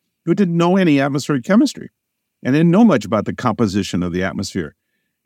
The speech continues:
And so the fact that things like the stratospheric ozone layer itself is important to climate change was something they were kind of ignoring. And I said, "Well, I can contribute to this." I started doing radiative, uh,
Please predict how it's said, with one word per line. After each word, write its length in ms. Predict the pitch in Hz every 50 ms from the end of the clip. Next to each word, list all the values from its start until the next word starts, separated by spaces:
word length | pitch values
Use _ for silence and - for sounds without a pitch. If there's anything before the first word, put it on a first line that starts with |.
| _ _
And 340 | 110 113 113 117 117 117 110
so 160 | - - -
the 140 | 113 117 110
fact 260 | - 135 123 131 -
that 160 | 135 120 -
things 260 | - 131 120 123 110 -
like 200 | 117 101 - -
the 60 | 104
stratospheric 500 | 95 - 135 117 117 - 120 95 85 -
ozone 380 | 120 139 135 123 123 107 98
layer 280 | 98 95 98 95 92 95
itself 500 | 92 82 - - 165 190 208 185 - -
is 200 | 107 92 90 104
important 420 | 113 92 87 131 135 107 87 98
to 60 | 101 101
climate 360 | - 143 143 147 147 135 104
change 300 | - 127 110 107 101 98
was 140 | 98 98 -
something 320 | 139 120 107 127 113 101
they 100 | 107 117
were 160 | 135 135 110
kind 160 | - 117 104
of 120 | 101 95 92
ignoring. 520 | 90 90 95 110 156 196 180 - 82 95 - _ _ _ _ _ _ _ _ _ _ _ _
And 400 | - 107 113 113 113 123 117 117
I 80 | 135 170
said, 200 | - - 190 185
"Well, 140 | 208 208
I 60 | 233 226
can 160 | - 247 135
contribute 460 | - 120 - - 135 95 90 92 78
to 100 | - 92
this." 240 | 92 110 139 - 143
I 80 | -
started 400 | 127 - - 170 170 160 151 123
doing 220 | 120 139 135 131 123
radiative, 460 | 123 123 131 131 123 110 113 98 90 - _ _ _ _ _ _ 104
uh, 260 | 107 104 90 92